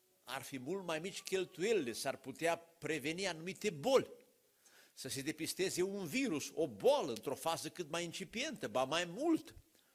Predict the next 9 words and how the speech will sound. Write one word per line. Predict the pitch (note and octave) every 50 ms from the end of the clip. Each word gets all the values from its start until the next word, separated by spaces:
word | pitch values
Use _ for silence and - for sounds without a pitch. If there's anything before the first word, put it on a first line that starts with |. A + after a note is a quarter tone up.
| _ _ - - _
să | - - C#3
fie | C3 - E3+ F#3
prevenit. | F3+ - - E3+ G#3+ G3+ F3 A#3 B3 C#4 E4+ D#4 - - - - - -
De | - - D3+ F3+
aceea, | F3 - - A#3 A#3+ A3+ F#3+ D#3 C3
vaccinuri | G2 - G3+ F#3+ - - - - D#4+ D#4 A#3+ G3+ D#3 B2 A#2 G2+ - - - - - -
și | - - A3
toate | - - - C#4+ C#4 - A#3+ A3 F3+ - _ _ _ _ _ _ _ _ _ _ _ _ _ _ _ _ _ _ _ _ _ _
tratamentele, | - E3 F#3+ F3+ - G#3+ A3 B3+ D4 C#4 G#3+ - D3 A#2+ G#2+ F#2 D#2+